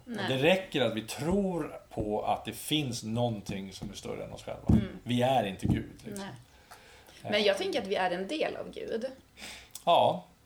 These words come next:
Speaker 2: Ja, det där är ju, alltså här har vi ju extremt, för många av oss är ju liksom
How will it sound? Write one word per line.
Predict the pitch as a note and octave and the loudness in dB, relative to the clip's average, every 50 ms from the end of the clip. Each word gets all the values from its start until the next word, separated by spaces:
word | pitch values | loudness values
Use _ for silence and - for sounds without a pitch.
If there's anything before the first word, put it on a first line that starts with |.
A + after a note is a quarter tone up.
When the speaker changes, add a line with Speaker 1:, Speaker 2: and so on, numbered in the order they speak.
| _ _ _ - - - - - - - - | _ _ _ -20 -20 -18 -18 -18 -16 -6 0
Speaker 2:
Ja, | D3 D#3 D3+ C#3+ D3+ D3+ | 4 6 8 8 6 6
det | C#3 C#3 | 4 4
där | C#3 D3+ E3 D#3+ | 6 8 8 8
är | D3 C#3+ C#3 | 8 8 6
ju, | C3+ C3+ C3 B2+ B2+ B2 B2 | 4 2 2 4 4 6 4
alltså | A#2+ A#2+ B2 | 4 4 4
här | B2+ A2+ C#3 D3 | 4 6 6 6
har | C3+ C3 C3 B2+ | 6 6 4 2
vi | A#2+ A#2+ | 0 0
ju | A#2 A#2 A#2 A#2 A#2 A#2 A#2 | 0 0 -2 -2 -2 -2 -4
extremt, | A#2 A2+ - - - - D3+ D3+ C#3+ A#2+ A2+ - - A2 - | -4 -4 -6 -6 -4 -2 -2 0 0 -2 -4 -6 -10 -14 -12
för | - - C3 A#2+ B2 | -6 -4 -2 -2 0
många | B2 B2+ B2+ B2 C#3 | 0 0 0 2 4
av | D#3+ G3+ A3 A#3 | 2 4 2 2
oss | G#3+ A3 - | 0 0 -2
är | A#2 | -2
ju | A2+ A2+ A#2+ A#2 G#2+ | -2 -2 -2 -2 -4
liksom | G2 G2 F#2+ - - G2+ G2 G2 F#2+ | -4 -6 -8 -8 -8 -6 -6 -8 -10